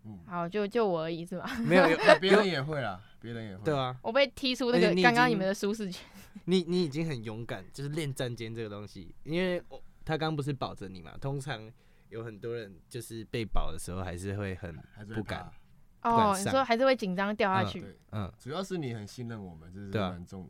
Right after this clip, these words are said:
Speaker 1: 重要的。
Speaker 2: 哦，你们就是带别人练站肩的时候，有没有遇过什么状况啊？
Speaker 1: 有些就站得很奇葩。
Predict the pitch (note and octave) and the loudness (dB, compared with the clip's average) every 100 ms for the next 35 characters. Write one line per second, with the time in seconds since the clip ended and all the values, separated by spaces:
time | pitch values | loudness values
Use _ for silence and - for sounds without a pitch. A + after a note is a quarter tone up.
0 | - - E2 E2 - - _ G3+ G3+ A3 | -16 -18 -16 -16 -20 -20 _ -4 -2 -2
1 | G#3+ F#3+ - - A#3+ A#3 A#3+ - _ _ | -2 -6 -8 0 4 4 2 -8 _ _
2 | E4+ E4 E4 C#4+ E4+ B3 G#3+ G#3+ A#3+ B3+ | -2 2 2 4 4 4 4 4 4 2
3 | A3 B3+ G#3 G#3 G3 F#3 G#3 G3+ A#3+ C4 | 2 0 0 0 0 2 2 2 0 0
4 | B3+ A#3+ F3 E3+ A3 D#3+ - G3+ - - | 2 0 -2 -2 -2 -2 -6 -6 -8 -20
5 | - - - - - - - - - A2 | -20 -20 -20 -20 -20 -20 -20 -16 -10 -10
6 | B2+ E3 F#3 F#3+ - D#3+ B2+ A2+ G#2 F#2 | -8 -4 -2 -4 -4 -4 -4 -4 -6 -8
7 | E2 - - G2+ A#2 G#2 D#2+ | -10 -12 -10 -10 -10 -12 -14